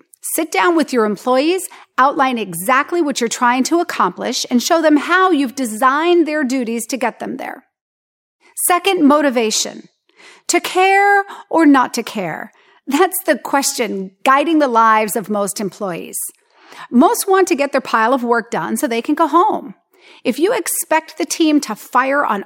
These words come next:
all strategy cylinders, give them reasons to do so. Decent salaries, bonuses, regular raises, extra days off for good work, promises of a dream vacation for the year's most productive employee,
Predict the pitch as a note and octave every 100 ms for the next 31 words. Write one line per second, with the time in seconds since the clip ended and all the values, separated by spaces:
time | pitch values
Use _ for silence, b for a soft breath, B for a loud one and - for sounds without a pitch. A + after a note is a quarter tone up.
0 | - C4 C#4+ D4+ D#4+ D#4 - C#4 C4+ B3
1 | C4+ - C#4+ C4+ G3+ F3+ F3 - - b
2 | b - E3 C4+ C#4+ C#4+ D#4+ C#4 B3 C#4+
3 | E4+ D#4 A#3 G#3+ G#3 - B3+ B3+ B3+ -
4 | F#3+ - - _ _ _ _ _ E3+ C4
5 | B3 F#3+ F3+ A#3+ B3 C#4 D4 D4+ D4 -
6 | B G3 B3 D4 D#4 D#4 D#4+ C4+ - B3+
7 | C4+ D4+ A3+ F#3+ F#3 B3 C#4+ D#4 D#4 D4
8 | B B B D#4 - - - C4 B3 A#3+
9 | A3+ A3 A#3+ A#3 F3+ E3+ A3 D4+ D4+ -
10 | b b - E4+ F4 F#4 E4+ C4 G#3+ F3
11 | A#3 D4 E4 E4+ E4 D#4 D#4 D#4+ - C#4
12 | - A#3+ G#3+ A3+ D4 D4+ - A3+ - -
13 | B3 C4 A#3 G#3 F3+ - C#4+ D4+ E4 F4+